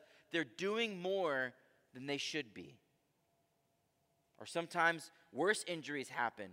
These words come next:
where a member of your body is permanently damaged. It's no longer able to serve alongside the rest of the body, and it might become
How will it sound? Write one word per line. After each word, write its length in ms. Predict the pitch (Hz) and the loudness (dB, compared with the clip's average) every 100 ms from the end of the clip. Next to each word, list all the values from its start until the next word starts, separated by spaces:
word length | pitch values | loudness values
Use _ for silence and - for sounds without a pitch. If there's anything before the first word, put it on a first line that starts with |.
| 104 | -4
where 380 | 135 135 135 127 - - | 2 4 4 0 -14 -12
a 80 | 120 | -6
member 260 | 143 165 | -2 0
of 120 | 175 160 | 0 2
your 80 | |
body 320 | 143 160 165 156 | 4 6 6 2
is 120 | 123 - - | -8 -12 -4
permanently 680 | 185 208 202 156 151 135 123 _ - | 0 2 0 -2 -4 -4 -8 _ -6
damaged. 720 | 139 120 92 87 - - - - _ _ _ | -2 -2 -4 -12 -14 -16 -16 -20 _ _ _
It's 140 | - - | -10 2
no 140 | 180 | 4
longer 440 | 170 180 208 175 190 | 6 8 8 4 2
able 260 | 180 160 | 4 2
to 160 | 175 160 | -2 -4
serve 400 | - - 175 180 | -6 -2 0 0
alongside 720 | 156 151 151 151 151 143 135 - - - - | 0 0 0 -2 4 4 4 0 -20 -20 -4
the 100 | 135 | 2
rest 260 | 143 156 - | 4 4 0
of 60 | |
the 60 | 139 | -4
body, 400 | 113 139 143 123 | 4 6 6 4
and 80 | 135 | 2
it 20 | |
might 160 | 160 | 2
become 380 | 160 - 151 147 | 2 -4 -4 -4